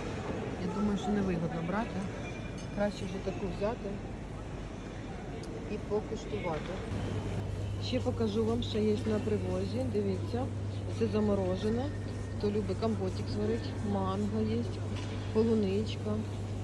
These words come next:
Чисто он для компота, суміш, смородина, голубіка, єжевіка.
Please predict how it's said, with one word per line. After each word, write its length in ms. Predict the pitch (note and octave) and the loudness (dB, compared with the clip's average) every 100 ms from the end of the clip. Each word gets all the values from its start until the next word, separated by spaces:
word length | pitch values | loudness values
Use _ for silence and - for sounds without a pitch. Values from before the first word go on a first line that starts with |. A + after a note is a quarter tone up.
| - - - - - - - | -2 -4 -4 -2 -2 -2 0
Чисто 300 | A3+ G#3 G#3+ | 0 2 4
он 120 | G3+ | 4
для 140 | G3+ A#3 | 4 2
компота, 680 | A3+ G#3 G3 G3 G3 G#3 G#3+ - | 4 2 2 2 2 0 -2 0
суміш, 380 | A3 G#3+ G#3+ G#3+ - | 2 4 2 0 -2
смородина, 840 | - G#3+ A#3+ A3 A3 G3 G3+ G3 F#3 F3+ | 0 2 4 4 4 2 2 0 0 2
голубіка, 680 | A3 B3 A3 A3 E3+ - | 2 2 2 0 0 0
єжевіка. 840 | F3+ G#3 A#3 B3 A#3 A3+ F#3 - | 2 2 2 0 0 0 0 -2